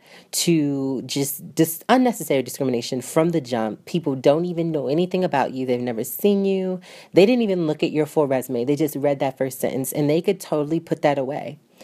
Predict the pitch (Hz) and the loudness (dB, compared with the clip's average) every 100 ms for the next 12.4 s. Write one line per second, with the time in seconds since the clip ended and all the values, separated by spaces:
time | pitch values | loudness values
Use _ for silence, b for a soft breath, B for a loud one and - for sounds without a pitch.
0 | B B - 190 170 147 214 254 220 196 | B B 0 4 4 2 0 2 0 -2
1 | - 151 - - 160 151 - 131 - 131 | -6 -6 -4 0 0 0 0 0 -2 -4
2 | - 135 - 123 139 165 185 180 - - | -2 -4 -2 -2 0 0 2 0 -2 -6
3 | - 165 143 135 135 107 113 170 143 131 | 0 2 2 2 -4 0 4 4 2 -2
4 | - 135 - - 160 175 - 175 170 143 | 0 -2 -2 0 2 2 2 2 2 0
5 | - 165 147 151 147 143 131 135 226 107 | 0 0 2 0 -2 -2 0 -2 -2 -6
6 | 95 170 B B B - 185 160 156 160 | -8 -10 B B B 2 4 4 -2 0
7 | 185 226 226 208 208 170 143 143 139 90 | 2 2 0 -2 0 0 2 0 -4 -6
8 | - 151 - 151 147 147 160 170 180 190 | -10 -12 -2 2 4 2 4 4 4 2
9 | - - 170 165 147 143 147 b - 165 | 0 -4 2 4 4 2 -4 b 0 2
10 | 156 143 131 139 147 151 131 120 170 202 | 4 2 -2 -2 0 2 4 4 0 0
11 | 190 202 240 247 - 170 156 156 156 135 | 0 2 4 2 4 2 2 2 -2 0
12 | 120 117 127 | 0 0 -2